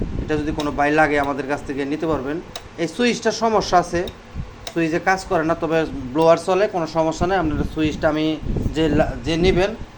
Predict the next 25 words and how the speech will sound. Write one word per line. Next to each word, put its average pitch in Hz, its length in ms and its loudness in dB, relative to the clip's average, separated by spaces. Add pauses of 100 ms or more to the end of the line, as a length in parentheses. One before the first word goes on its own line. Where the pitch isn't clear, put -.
(140)
আমি 143 180 -2
এরকম 185 320 2
একটা 160 140 -2
সুইচ, 175 360 0
শিপের 185 460 -2
অরিজিনাল 156 420 0
একটা 156 160 -4
সুইচ 151 340 -4
আপনাদেরকে 139 400 -4
দিয়ে 160 200 -2
দেবো, 165 260 -4 (440)
সুইচটা 151 300 -2
আপনারা 139 200 -2
লাগাই 147 260 2
নিতে 151 180 -4
পারবেন। 127 300 -4 (580)
এটার 165 240 0 (320)
পিছন 160 320 -4
সাইডে 165 300 2
জালি 170 280 4
নাই, 156 180 0 (720)
তবে 147 240 2
এটা 151 120 2
মোটর 170 380 2
অনেক 151 200 2